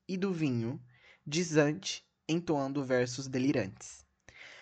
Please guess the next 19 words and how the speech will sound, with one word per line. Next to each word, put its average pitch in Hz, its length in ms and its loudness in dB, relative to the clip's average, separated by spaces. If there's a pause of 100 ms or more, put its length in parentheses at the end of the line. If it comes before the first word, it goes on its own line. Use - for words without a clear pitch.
(120)
Aqui 185 240 2
a 330 80 4
gente 285 320 0
vê 208 160 2
que 226 160 -2
esse 226 180 0
autor, 202 300 2
ele 208 160 -2
faz 226 440 6
uma 226 140 -2
mistura 190 540 2
entre 170 300 0
grego 151 420 4
e 170 60 8
romano, 151 520 4
né? 143 200 -2
Porque 143 280 -4
ali 156 280 2
ele, 135 320 2